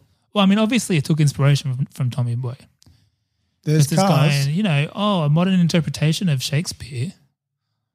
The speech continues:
Speaker 1: Baz Luhrmann's ears perked up.
Speaker 2: Hello.
Speaker 1: <laughs> Hey, but back on, um,
Speaker 2: Oh, yeah,
Speaker 1: Farley
Speaker 2: yeah,
Speaker 1: and where
Speaker 2: yeah.
Speaker 1: would he
Speaker 2: The
Speaker 1: be
Speaker 2: material
Speaker 1: now?
Speaker 2: we're at.
Speaker 1: It is interesting to note that when he did pass away, he was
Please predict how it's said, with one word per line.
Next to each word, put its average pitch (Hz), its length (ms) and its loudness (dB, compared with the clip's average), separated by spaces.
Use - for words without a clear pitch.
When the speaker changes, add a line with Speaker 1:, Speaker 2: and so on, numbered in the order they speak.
Speaker 1:
Baz 143 180 2
Luhrmann's 139 380 2
ears 135 180 2
perked - 340 -2
up. 147 240 -4
Speaker 2:
Hello. 175 760 0
Speaker 1:
<laughs> 165 260 4
Hey, 202 120 2
but 180 120 0
back 208 200 0
on, 202 160 4
um, 156 500 2
Speaker 2:
Oh, 175 80 -4
yeah, 165 160 2
Speaker 1:
Farley 175 300 2
Speaker 2:
yeah, 147 60 4
Speaker 1:
and 143 60 2
where 156 100 4
Speaker 2:
yeah. - 20 2
Speaker 1:
would 165 80 2
he 156 80 2
Speaker 2:
The 151 100 4
Speaker 1:
be 156 60 6
Speaker 2:
material 165 280 2
Speaker 1:
now? 135 80 -2
Speaker 2:
we're 143 100 -2
at. 160 180 -8
Speaker 1:
It 165 120 4
is 170 100 2
interesting 208 400 -2
to 180 80 -2
note 147 300 2
that 143 180 -4
when 156 180 2
he 151 180 0
did 175 280 0
pass 151 280 0
away, 135 380 -2
he 135 140 2
was 139 400 -2